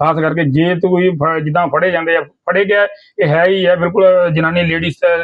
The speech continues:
ਸ਼ਰੇਆਮ ਚੀਕ ਚੀਕ ਕੇ ਬੋਲ ਰਹੀ ਆ ਵੀ ਪੰਜ ਸੌ ਰੁਪਈਆ ਨਾ ਬਾਥਰੂਮਾਂ ਦਾ ਹੀ ਲੈ, ਬਾਥਰੂਮ ਕਰਨੇ ਦਾ ਲੈ ਲਿਆ। ਦੇਖੋ ਕਿੱਡੀ ਵੱਡੀ, ਅਹ, ਚਪੇੜ ਹੈ, ਮੈਂ ਤਾਂ ਕਹਿ ਸਕਦਾ ਇਹ, ਹਨਾ। ਜਿਹੜੀ ਕੰਗਣਾ ਰਣੌਤ ਬੜੀਆਂ ਬੜੀਆਂ ਗੱਲਾਂ ਕਰਦੀ ਸੀ ਨਾ, ਇਹਦੇ ਮੂੰਹ ਤੇ ਚਪੇੜ ਹੈ ਇਹ ਕੰਗਣਾ ਰਣੌਤ ਦੇ। ਤੇ ਤੇ-, ਤੇਰੇ,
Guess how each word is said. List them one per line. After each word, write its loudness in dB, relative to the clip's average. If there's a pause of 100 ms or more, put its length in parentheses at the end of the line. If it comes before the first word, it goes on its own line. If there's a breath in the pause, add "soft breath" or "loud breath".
(100)
ਸ਼ਰੇਆਮ -4
ਚੀਕ -4
ਚੀਕ -4
ਕੇ -2
ਬੋਲ -4
ਰਹੀ 0
ਆ 0 (380 soft breath)
ਵੀ -4
ਪੰਜ 0
ਸੌ -2
ਰੁਪਈਆ 0
ਨਾ -2
ਬਾਥਰੂਮਾਂ 0
ਦਾ 2
ਹੀ 2
ਲੈ, 2
ਬਾਥਰੂਮ 0
ਕਰਨੇ -2
ਦਾ 0
ਲੈ 0
ਲਿਆ। 2
ਦੇਖੋ -10
ਕਿੱਡੀ -12
ਵੱਡੀ, -6 (440 soft breath)
ਅਹ, 0 (100)
ਚਪੇੜ -2
ਹੈ, 0
ਮੈਂ 0
ਤਾਂ -8
ਕਹਿ 0
ਸਕਦਾ 0
ਇਹ, 0
ਹਨਾ। -2
ਜਿਹੜੀ -6
ਕੰਗਣਾ 0
ਰਣੌਤ 0
ਬੜੀਆਂ 0
ਬੜੀਆਂ -4
ਗੱਲਾਂ 0
ਕਰਦੀ -2
ਸੀ -8
ਨਾ, -4 (360)
ਇਹਦੇ 2
ਮੂੰਹ 0
ਤੇ -8
ਚਪੇੜ -2
ਹੈ 0
ਇਹ -2
ਕੰਗਣਾ 2
ਰਣੌਤ -2
ਦੇ। 0
ਤੇ -10
ਤੇ-, -2
ਤੇਰੇ, 2